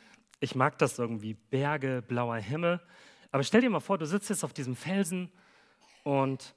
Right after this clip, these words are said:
schaust so in die Ferne. Ich mag das total, weil du guckst so runter und unter dir tobt das Leben. Gut, jetzt in diesem Bild sind keine Häuser zu sehen, aber oftmals sieht man ja so Dörfer, Städte und die müssen jetzt so arbeiten, fahren.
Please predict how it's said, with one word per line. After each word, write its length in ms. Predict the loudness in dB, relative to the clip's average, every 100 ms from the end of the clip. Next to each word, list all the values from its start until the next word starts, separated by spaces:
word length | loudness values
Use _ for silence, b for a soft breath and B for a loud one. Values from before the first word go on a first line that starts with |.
| _
schaust 400 | -4 -2 -2 -2
so 80 | -4
in 60 |
die 100 | -4
Ferne. 520 | -6 -4 -4 -4 -8 -14 _ b b _ _ _ _ B B B B -6
Ich 60 |
mag 180 | 4 4
das 120 | 4 -2
total, 380 | 2 4 6
weil 160 | 6 4
du 160 | 2 -4
guckst 240 | -4 -4
so 80 | -4
runter 480 | 0 0 2 2 0 B B
und 140 | -4 0
unter 240 | 4 4
dir 360 | 4 4 4 2
tobt 300 | -2 0 0
das 160 | 0
Leben. 280 | 0 0 0
Gut, 180 | -2 2
jetzt 160 | 2
in 80 | 2
diesem 240 | -2 -2 4
Bild 200 | 4 4
sind 140 | 2
keine 320 | 0 0 0
Häuser 300 | 0 2 2
zu 120 | 0
sehen, 220 | -2 0 0
aber 180 | 0
oftmals 400 | 0 -2 -2 -2
sieht 140 | -2 -4
man 140 | -2
ja 120 | 0
so 220 | -2 -4 -6 B B B -10
Dörfer, 540 | -4 -2 -4 -2 -2 -2
Städte 680 | -4 -2 -4 0 2 2 0 B B B B B
und 200 | -4 -2
die 60 | -2
müssen 200 | -4 -2
jetzt 160 | -4
so 140 | -4 -8
arbeiten, 720 | -6 -4 -2 -4 -4 -8 -8
fahren. 520 | -10 -8 -6 -6 -8